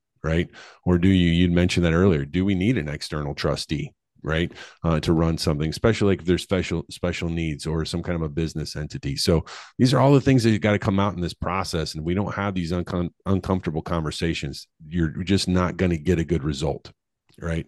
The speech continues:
You're gonna get a result that maybe, uh, doesn't take you very much money to write or create the documents, but then,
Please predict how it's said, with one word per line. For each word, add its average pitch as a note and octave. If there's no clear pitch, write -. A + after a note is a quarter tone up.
You're F2+
gonna F#2+
get F2+
a F2
result E2+
that D#2+
maybe, E2
uh, D2
doesn't F#2
take F#2+
you F#2
very F2+
much F2+
money F2+
to D#2+
write F#2
or F2+
create F#2
the D#2
documents, E2
but -
then, E2+